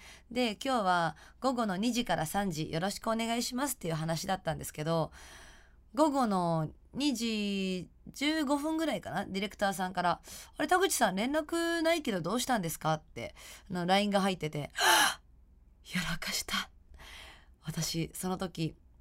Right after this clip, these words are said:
近所のスーパーでお弁当買って、思いっきりそれ、これから食べようとしてました。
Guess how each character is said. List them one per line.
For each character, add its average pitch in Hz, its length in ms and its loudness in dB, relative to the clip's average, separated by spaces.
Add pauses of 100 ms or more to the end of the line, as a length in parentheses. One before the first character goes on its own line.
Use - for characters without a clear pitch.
(100)
近 208 240 0
所 175 100 0
の 160 140 0
ス 180 160 -6
ー 170 100 -4
パ 156 200 0
ー 139 40 -4
で 139 240 -8 (140)
お 165 80 -4
弁 175 220 0
当 170 180 -2
買 170 160 -4
っ - 20 -16
て、 170 340 -2
思 180 220 -4
い 170 40 -6
っ - 20 -10
き - 160 -4
り 175 100 2
そ - 100 -8
れ、 175 120 -2
こ 190 160 -2
れ 185 100 2
か 185 120 2
ら 170 120 0
食 185 140 2
べ 196 60 4
よ 190 100 4
う 180 40 0
と 160 100 -2
し - 60 -2
て 143 120 -8
ま 151 100 -4
し - 80 -4
た。 143 160 -8